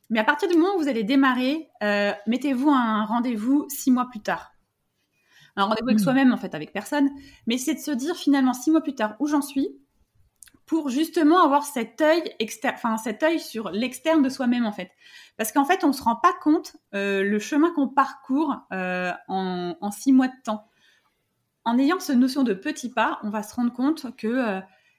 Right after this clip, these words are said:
Speaker 1: y a beaucoup de choses qui ont changé et, euh, et de se dire, « Waouh ! » Ça permet aussi de féliciter les équipes et les personnes qui se sont engagées, mais ça permet aussi de se féliciter soi-même.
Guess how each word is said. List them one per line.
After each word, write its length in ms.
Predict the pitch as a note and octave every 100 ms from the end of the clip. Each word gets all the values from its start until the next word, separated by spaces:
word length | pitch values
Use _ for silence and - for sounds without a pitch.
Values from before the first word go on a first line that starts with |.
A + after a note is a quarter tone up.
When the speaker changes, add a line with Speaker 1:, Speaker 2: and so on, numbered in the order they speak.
| -
Speaker 1:
y 40 |
a 40 | G3
beaucoup 260 | G#3+ D#4
de 40 | D#4+
choses 180 | D4 C#4
qui 140 | -
ont 80 | A3
changé 720 | G#3+ A3 G#3+ A#3 C4+ E4+ - _ -
et, 260 | A3 B3+ -
euh, 560 | G#3 F#3 F#3 F#3 F#3 F#3 - _
et 80 | G3+
de 40 |
se 120 | -
dire, « 280 | A3 A#3+ C4 -
Waouh ! » 380 | F3+ G#3+ G3 E3 _ _ _ _ _ _ _ _ _ _ _ _ _ - D#3 - _ _ _ _
Ça 120 | A3
permet 280 | G#3+ B3+ C4+
aussi 240 | C4+ C4+
de 300 | A#3+ B3 A#3 -
féliciter 640 | - A3+ A#3+ B3 A#3 B3+
les 200 | A#3 G#3+
équipes 320 | G#3+ - A#3
et 80 | F#3
les 80 | E3
personnes 320 | G3 G3+ A#3+
qui 80 | A3
se 80 | F#3+
sont 160 | -
engagées, 560 | F3+ F3 F3 A3+ C#4 -
mais 60 | G3+
ça 140 | G#3
permet 240 | G3+ F#3+ G3+
aussi 180 | G3
de 60 | A#3+
se 100 | A3
féliciter 600 | G3+ F#3+ F#3 F3 G3+ - -
soi-même. 440 | - F3+ F3 F3